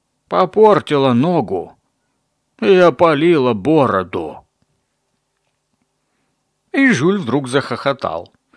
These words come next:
весело и по-юношески звонко, закрывая даже от смеха глаза. «Слышали бы вы, как он взвыл, когда посмотрел в зеркало. От него на милю воняло палёной шерстью.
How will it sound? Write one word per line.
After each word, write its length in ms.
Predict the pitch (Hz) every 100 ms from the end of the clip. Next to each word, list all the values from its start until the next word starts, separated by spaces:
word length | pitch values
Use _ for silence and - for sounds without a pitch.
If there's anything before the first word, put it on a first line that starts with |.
| - -
весело 600 | - 110 180 226 - 185 175
и 100 | 147
по-юношески 880 | - 104 120 151 131 127 - -
звонко, 640 | 113 104 147 123 92 - 82 - - -
закрывая 680 | 190 185 185 120 135 160
даже 320 | 127 107 104 113
от 140 | 104
смеха 360 | 110 85 - 101
глаза. 520 | 104 117 95 76 - _ _ _ _ _ _ _ _ _ _ _ _ - _
«Слышали 600 | - - 214 196 - 202
бы 180 | 196 202
вы, 200 | 196 220
как 240 | 156 147 175
он 160 | 170
взвыл, 520 | 117 113 165 226 113 - -
когда 320 | 170 151 147
посмотрел 560 | 139 151 170 160 175 160
в 60 |
зеркало. 500 | 185 165 101 87 78 - _ _ _ _ _ _ _ _
От 180 | 131 123
него 320 | 151 165 170
на 180 | 170 170
милю 500 | 175 220 240 180 131
воняло 560 | 113 147 160 131 98
палёной 500 | 90 135 135 120 123
шерстью. 800 | 120 - 151 127 - - 85 -